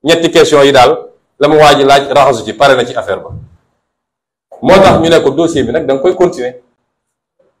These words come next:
Bokk na ci li nga war a def,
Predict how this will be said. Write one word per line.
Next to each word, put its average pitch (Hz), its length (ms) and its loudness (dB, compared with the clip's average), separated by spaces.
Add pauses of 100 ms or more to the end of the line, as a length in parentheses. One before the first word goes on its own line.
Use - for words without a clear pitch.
(960)
Bokk 165 320 -2
na 165 120 0
ci 180 80 0
li 160 120 0
nga 151 120 2
war 139 100 4
a 139 40 2
def, - 380 -2